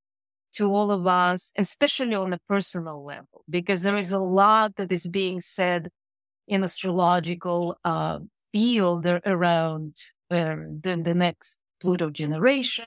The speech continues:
the Pluto in Aquarius and all of that. But I w-, wanted to address the personal experience and the reason, by the way,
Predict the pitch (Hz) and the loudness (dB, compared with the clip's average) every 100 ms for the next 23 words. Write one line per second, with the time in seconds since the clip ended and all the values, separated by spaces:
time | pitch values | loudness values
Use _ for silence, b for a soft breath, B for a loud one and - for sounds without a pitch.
0 | _ 214 202 175 147 _ 151 147 131 147 | _ -8 -8 -8 -14 _ -10 -6 -6 -6
1 | - 285 262 240 208 190 - 185 175 175 | 0 2 4 2 0 -2 -6 -10 -8 -8
2 | 165 160 156 156 165 170 - _ _ _ | -4 -4 -4 -6 -2 -4 -4 _ _ _
3 | _ _ _ _ _ _ - 196 220 - | _ _ _ _ _ _ -2 0 0 -4
4 | 196 233 294 294 - - 220 202 180 190 | -2 0 0 -2 -6 0 2 2 0 0
5 | 220 220 214 - - _ 175 185 262 277 | 0 0 -2 -6 -12 _ -6 -2 -2 -2
6 | - 240 233 185 - - 254 226 175 170 | -2 -4 -4 -6 -10 -2 0 0 0 -2
7 | 175 196 - - - 185 175 180 175 180 | -4 -8 -10 -12 -6 -2 0 -2 -2 -4
8 | 170 160 - _ _ _ _ _ _ _ | -8 -12 -20 _ _ _ _ _ _ _
9 | _ _ _ _ - 165 196 175 185 349 | _ _ _ _ -8 0 2 2 2 0
10 | 453 208 170 156 156 151 160 165 165 165 | -2 -4 -4 -2 -2 -2 -6 -2 0 0
11 | 165 | -4